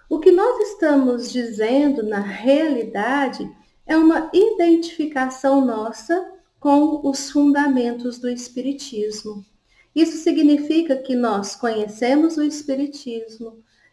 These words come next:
e que nós aceitamos os seus postulados, os seus fundamentos. Por isso, o primeiro passo para ser espírita tem que ser o de conhecer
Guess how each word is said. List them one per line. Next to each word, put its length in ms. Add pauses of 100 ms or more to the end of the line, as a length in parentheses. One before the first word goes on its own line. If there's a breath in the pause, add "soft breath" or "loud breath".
e 100
que 160
nós 420 (140)
aceitamos 1160
os 120
seus 320
postulados, 1080
os 140
seus 420
fundamentos. 1300 (520 loud breath)
Por 140
isso, 300
o 60
primeiro 640
passo 500
para 220
ser 800 (100)
espírita 1400 (1120)
tem 340
que 600
ser 380
o 80
de 160 (160)
conhecer 1200